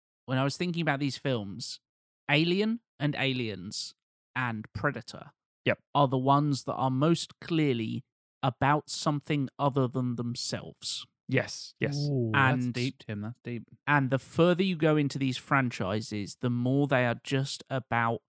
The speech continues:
Speaker 1: looking at their own lore and
Speaker 2: Mm-hmm.
Speaker 1: their own I P and referencing their own iconography.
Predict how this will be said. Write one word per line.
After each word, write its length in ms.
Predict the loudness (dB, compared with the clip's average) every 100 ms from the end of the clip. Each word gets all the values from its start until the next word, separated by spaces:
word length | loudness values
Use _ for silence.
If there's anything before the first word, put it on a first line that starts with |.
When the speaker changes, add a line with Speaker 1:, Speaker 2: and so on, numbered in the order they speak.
| _ _ _ _
Speaker 1:
looking 440 | 0 0 0 -4
at 80 | -2
their 180 | 0 2
own 600 | 0 0 -2 -4 -4 -8 _ _ _ _
lore 720 | 0 6 6 6 2 0 -2 -6 _ _ _ _
and 460 | 2 2 0 -2 -2
Speaker 2:
Mm-hmm. 180 | -6 -14 _
Speaker 1:
their 180 | -2 0
own 160 | 0 0
I 140 | -2
P 460 | -4 -6 -4 -4 -6
and 120 | -6
referencing 460 | -6 -6 -8 -6
their 160 | -2 0
own 140 | 0 -2
iconography. 920 | -4 -4 -4 -4 -6 -12 -12 -14 -16